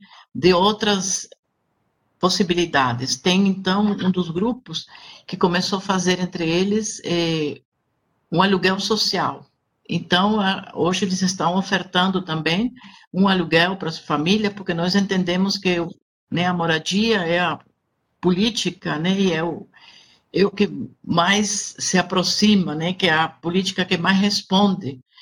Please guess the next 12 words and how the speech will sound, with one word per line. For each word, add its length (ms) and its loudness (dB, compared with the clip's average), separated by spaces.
né, 160 2
com 160 -2
mais 320 0
intensidade, 800 -2
com 100 -8
mais 240 0
eficácia 600 -4
para 140 -6
a 40 -4
população 540 -4
de 100 -10
rua. 380 -10